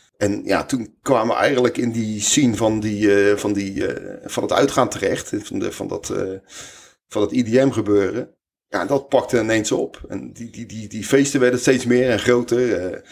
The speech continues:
voor mij, ik, ik weet niet meer precies hoe het heette, Hugo D-Night of zo. En was eigenlijk de eerste klap die we maakten, die dat, dat feest er kwam. En ja, we draaiden ineens, eh, hele goede weekenden. En, eh,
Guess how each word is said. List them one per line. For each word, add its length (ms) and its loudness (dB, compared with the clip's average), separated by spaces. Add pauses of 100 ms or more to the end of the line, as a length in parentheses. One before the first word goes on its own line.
(340)
voor 160 -10
mij, 220 0
ik, 80 -8 (360)
ik 80 -20
weet 120 0
niet 80 -2
meer 120 -2
precies 260 -4
hoe 80 -8
het 100 -2
heette, 180 -4 (100)
Hugo 360 4
D-Night 500 2
of 80 -4
zo. 260 -4
En 240 -10 (260)
was 120 -6
eigenlijk 320 2
de 60 2
eerste 200 2
klap 260 2
die 140 2
we 60 2
maakten, 360 4
die 100 -8
dat, 160 -8
dat 180 -8
feest 300 2
er 60 -10
kwam. 300 0
En 240 -4 (440)
ja, 160 -6
we 60 -6
draaiden 360 2
ineens, 360 -4
eh, 120 -4 (380)
hele 240 4
goede 220 0
weekenden. 520 0
En, 320 -6
eh, 100 -8